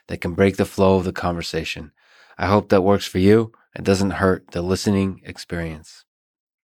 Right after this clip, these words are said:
This show is presented by Cash App, the number one finance app in the App Store.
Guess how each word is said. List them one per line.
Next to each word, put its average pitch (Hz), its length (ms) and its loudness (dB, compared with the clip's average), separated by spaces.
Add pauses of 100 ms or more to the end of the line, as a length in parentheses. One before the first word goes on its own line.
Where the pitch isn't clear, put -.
(240)
This 113 180 2
show 107 320 2
is - 160 -14
presented 101 340 0
by 95 140 2
Cash 90 420 -4
App, - 260 -10 (300)
the 98 80 -10
number 110 220 4
one 113 280 4
finance 104 460 2
app 95 300 2
in 90 60 -6
the 87 120 -4
App 87 180 -2
Store. 78 360 -12